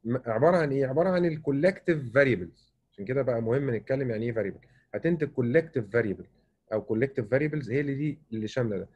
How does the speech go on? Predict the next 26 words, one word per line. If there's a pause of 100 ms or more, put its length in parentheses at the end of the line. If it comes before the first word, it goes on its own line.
(160)
طب
أنا
دلوقتي
وأنا
بعمل
ريسيرش
في
الأول،
هل
مطالب
أكتر
بالinductive
ولا
deductive؟ (400)
لا،
مطالب
أكتر
بالdeductive. (1160)
يعني
المفروض
نطالب (220)
ال-،
السادة
باحثي
الدكتوراه
بالinductive،